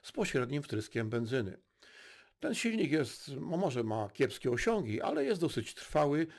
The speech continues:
tani w naprawach i doskonale współpracuje z instalacjami gazowymi. Druga propozycja warta zainteresowania to stary, poczciwy jeden dziewięć T D I.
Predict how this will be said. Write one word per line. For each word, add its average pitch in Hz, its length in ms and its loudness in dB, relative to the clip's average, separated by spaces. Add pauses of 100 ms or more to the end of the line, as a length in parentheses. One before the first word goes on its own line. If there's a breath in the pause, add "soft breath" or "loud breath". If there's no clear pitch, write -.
(100)
tani 214 260 0
w 131 80 -4
naprawach 117 540 -2
i 220 60 -6
doskonale 143 500 2
współpracuje 120 600 -2
z 165 40 -4
instalacjami 107 600 -2
gazowymi. 113 560 -2 (600 loud breath)
Druga 240 280 2
propozycja 127 540 0
warta 113 300 -2
zainteresowania 113 960 -2 (340 loud breath)
to 131 100 -8
stary, 208 360 0
poczciwy 160 560 2
jeden 143 280 2
dziewięć 113 400 0
T 123 140 0
D 131 160 2
I. 139 260 -2